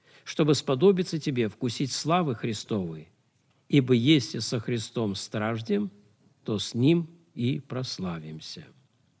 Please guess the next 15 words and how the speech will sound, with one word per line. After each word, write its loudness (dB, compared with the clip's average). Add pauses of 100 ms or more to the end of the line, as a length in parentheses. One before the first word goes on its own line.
(3500)
Вообще 0
он 0
говорит, 2
что -2
покой 4
и 2
праздность — 2 (160)
гибель 2 (540)
душе, -4 (1400)
и 8
больше 2
самих 2
демонов 0 (320)
могут 2
повредить -2